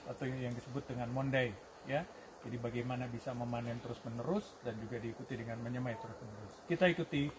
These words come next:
bersama-sama. Ya, inilah tanaman yang masih usia kecil ya, kira-kira baru seminggu pindah tanam.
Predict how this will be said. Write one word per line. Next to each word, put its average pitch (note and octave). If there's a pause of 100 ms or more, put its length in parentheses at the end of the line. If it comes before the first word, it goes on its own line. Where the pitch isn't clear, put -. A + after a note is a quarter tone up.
(120)
bersama-sama. A#2+ (1120)
Ya, B2+
inilah B2+ (400)
tanaman A#2
yang A2+
masih A2+
usia A2+
kecil F3
ya, A#2+
kira-kira A2
baru G#2+
seminggu A2
pindah G#2+ (160)
tanam. B2